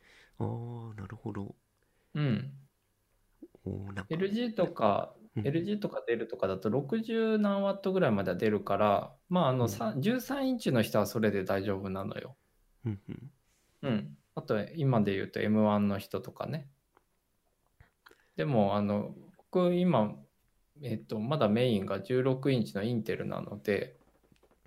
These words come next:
Speaker 1: うんうん。
Speaker 2: うん。それだと、マックスで、えっと、九十五ワットだったかな？
Speaker 1: うん。
Speaker 2: 必要なんだよね。
Speaker 1: じゃあ、それ、
Speaker 2: で、うん。
Speaker 1: それに見合うのはこの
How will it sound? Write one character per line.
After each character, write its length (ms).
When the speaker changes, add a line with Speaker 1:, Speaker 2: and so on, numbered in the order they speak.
Speaker 1:
う 40
ん 100
う 60
ん。 20
Speaker 2:
う 60
ん。 280
そ 180
れ 120
だ 160
と、 520
マ 140
ッ 40
ク 140
ス 160
で、 440
え 140
っ 140
と、 280
九 240
十 160
五 140
ワ 120
ッ 80
ト 100
だ 80
っ 60
た 120
か 120
な？ 140
Speaker 1:
う 20
ん。 340
Speaker 2:
必 160
要 140
な 160
ん 80
だ 100
よ 140
ね。 240
Speaker 1:
じ 80
ゃ 20
あ、 20
そ 60
れ、 320
Speaker 2:
で、 180
う 60
ん。 260
Speaker 1:
そ 140
れ 100
に 120
見 140
合 80
う 120
の 120
は 80
こ 160
の 280